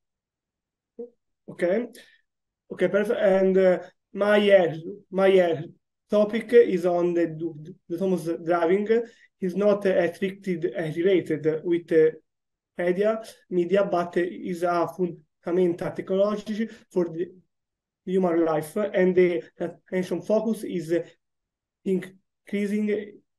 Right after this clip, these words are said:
in, uh, these, uh, last years. And in the autonomous driving, forecasting the, uh, future motion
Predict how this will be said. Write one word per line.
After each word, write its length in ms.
in, 380
uh, 180
these, 300
uh, 180
last 240
years. 400
And 240
in 300
the 260
autonomous 360
driving, 580
forecasting 800
the, 340
uh, 40
future 360
motion 680